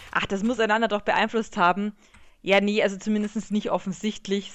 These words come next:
als dass es, ähm, wirklich voneinander quasi, sondern es war einfach dann zufällig einfach, da hatten einfach die Menschen ähnliche Ideen so. Ähm, aber ich liebe Mädels mit Kanonen und ich finde auch, dass das eigentlich inzwischen, also bitte korrigiert mich, wenn ich da falsch liege,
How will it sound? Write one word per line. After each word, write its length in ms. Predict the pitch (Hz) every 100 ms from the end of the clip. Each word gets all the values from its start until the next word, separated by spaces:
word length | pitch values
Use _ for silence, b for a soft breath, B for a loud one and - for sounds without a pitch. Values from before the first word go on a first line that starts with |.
| -
als 180 | 185 190
dass 140 | 185
es, 180 | 185 -
ähm, 580 | 175 170 170 170 175 170 B B B B -
wirklich 440 | 202 190 233 214 208
voneinander 500 | 185 175 180 180 170
quasi, 460 | 185 175 170 170
sondern 180 | 175 175
es 60 | 170
war 120 | 180
einfach 160 | 180 180
dann 180 | 170 -
zufällig 340 | 208 190 165
einfach, 160 | 170 180 165 160
da 140 | 175
hatten 180 | 170 175
einfach 220 | 151 156
die 100 | 175
Menschen 540 | 160 156 - 170 156 165 _
ähnliche 320 | 170 160 156 -
Ideen 360 | 156 156 160
so. 180 | 151 156 B B B B
Ähm, 500 | - 175 175 175 175 170
aber 160 | 196
ich 120 | 202
liebe 720 | 185 190 202 220 196 196 190 185
Mädels 340 | 180 180 185
mit 100 | 190
Kanonen 380 | - 196 190 214
und 80 | 185
ich 140 | 185 -
finde 320 | 220 220 -
auch, 180 | 190 202
dass 180 | 190 190
das 160 | 190
eigentlich 600 | - 196 254 294 269 277 - b -
inzwischen, 600 | 196 - - 214 - 302 359
also 160 | - 185
bitte 200 | 190 208
korrigiert 520 | - 208 180 202 190
mich, 160 | 220 202
wenn 80 | 190
ich 80 |
da 100 | 185
falsch 360 | 180 170 170 180
liege, 240 | 233 247